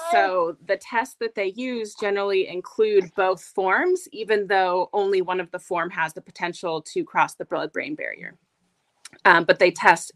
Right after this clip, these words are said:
including both. And that's partially the availability. The, the other kind of test that would just measure the dangerous form is,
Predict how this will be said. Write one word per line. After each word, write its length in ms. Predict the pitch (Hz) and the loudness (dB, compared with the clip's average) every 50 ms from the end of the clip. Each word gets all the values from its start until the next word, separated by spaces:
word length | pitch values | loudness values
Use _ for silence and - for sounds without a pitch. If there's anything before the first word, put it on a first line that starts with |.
| _ | _
including 520 | - 185 180 - - 180 156 156 - - 156 | 0 0 2 2 2 2 2 2 0 -2 -2
both. 380 | - 139 95 - - - - _ _ - - - - - - - - - - 165 | 0 0 0 -2 -4 -8 -16 _ _ -18 -16 -14 -14 -14 -14 -16 -16 -14 2 6
And 640 | 196 202 202 202 196 190 185 175 170 190 185 185 - - - 170 - - _ _ _ - | 8 10 12 12 10 10 6 4 0 -4 -6 -6 -8 -12 -16 -18 -18 -20 _ _ _ -6
that's 380 | - 202 185 180 - - - - | 0 2 4 4 2 0 -4 -16
partially 460 | - - 214 196 190 - 190 190 180 | -4 0 0 0 0 0 0 0 2
the 120 | 175 190 | 2 2
availability. 720 | 180 190 180 170 160 170 165 175 156 135 131 139 117 101 - - | 0 2 0 0 0 -2 -4 -6 -6 -6 -8 -10 -12 -12 -10 -8
The, 220 | - - 147 147 - _ - | -8 -6 -8 -8 -10 _ -4
the 160 | 175 180 - | 0 2 4
other 240 | 214 185 196 185 190 | 6 6 6 6 4
kind 360 | - - 214 196 196 196 190 | 4 0 0 2 2 0 -2
of 80 | 185 | -4
test 340 | - - - - 302 254 - - | -8 -6 -4 -4 -4 -4 -6 -10
that 120 | - - 170 | -10 -6 -4
would 140 | 196 185 170 | -4 -4 -2
just 380 | - 190 170 170 - - - | -2 -2 -2 -2 -4 -8 -8
measure 380 | 196 185 175 175 175 - 208 214 | -6 -4 -2 -2 -2 -2 -4 -2
the 100 | 214 202 | -2 -4
dangerous 480 | - 175 151 170 185 - 208 196 202 - | -4 -6 -10 -8 -6 -6 -6 -6 -6 -10
form 340 | - - 208 214 240 262 233 | -8 -6 -4 -2 -2 -4 -2
is, 260 | - 196 190 170 175 | -2 -2 -2 -2 -4